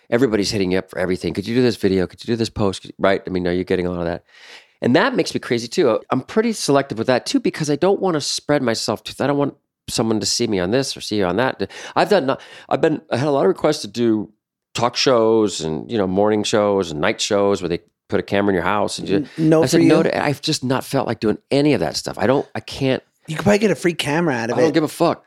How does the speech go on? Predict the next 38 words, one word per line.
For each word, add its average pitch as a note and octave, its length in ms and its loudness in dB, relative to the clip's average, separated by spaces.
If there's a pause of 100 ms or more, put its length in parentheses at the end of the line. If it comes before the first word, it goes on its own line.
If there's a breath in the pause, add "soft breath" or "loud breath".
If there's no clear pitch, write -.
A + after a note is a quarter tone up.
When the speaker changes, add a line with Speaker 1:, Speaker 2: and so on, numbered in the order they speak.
(160)
Speaker 1:
I E3 40 4
Speaker 2:
That's F#3 140 0
what A#3+ 60 6
Speaker 1:
can't. - 60 6
Speaker 2:
I've G#3+ 80 2
been D#3+ 140 -2
thinking, B2+ 480 -4
Speaker 1:
I C#3 60 4
Speaker 2:
you D3+ 60 2
Speaker 1:
did D3+ 100 4
Speaker 2:
know? C#3+ 60 2
Speaker 1:
the - 60 2
Disney E3+ 380 2
thing, F2+ 500 0
which F2+ 140 -6
was A2 100 -10
beautiful. A#3+ 500 0
This, E2 360 0
this, F2 340 -2
um, D2 260 -2 (680)
uh, C2 240 -4 (120)
sing B2 220 2
along. A#2+ 200 2
Did B2+ 80 -2
you B2+ 60 0
see B2+ 160 0
that? C3+ 220 2
Speaker 2:
You - 0 -
get B2+ 60 0
a - 40 4
Speaker 1:
G - 40 4
M - 60 2
X? A#2+ 60 0
Speaker 2:
free D3+ 100 -2
camera D3+ 340 -4
out F#3+ 100 -6
of A3 100 -10
it? A#3+ 140 -14